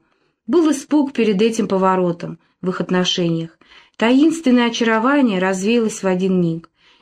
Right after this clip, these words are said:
и чувство вины за измену мужу лишь отчасти умерялось тщеславным сознанием, что она, как ей казалось, добровольно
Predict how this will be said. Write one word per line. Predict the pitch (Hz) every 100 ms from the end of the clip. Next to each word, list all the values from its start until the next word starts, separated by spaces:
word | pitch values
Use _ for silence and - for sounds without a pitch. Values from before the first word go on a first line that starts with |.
| _
и | 226
чувство | - 330 - 277
вины | 262 277 294 285
за | 226
измену | 208 214 240 226
мужу | 220 277 285 165 - - - -
лишь | 220 226
отчасти | 269 269 359 359 -
умерялось | - 196 202 214 233 214 -
тщеславным | - 185 - 208 214 190
сознанием, | 190 185 175 180 175 165 165 170 _ - _
что | - - 208
она, | 220 233 294
как | 285 190
ей | 208 202
казалось, | 190 180 208 196 175
добровольно | 180 190 190 190 262 247 170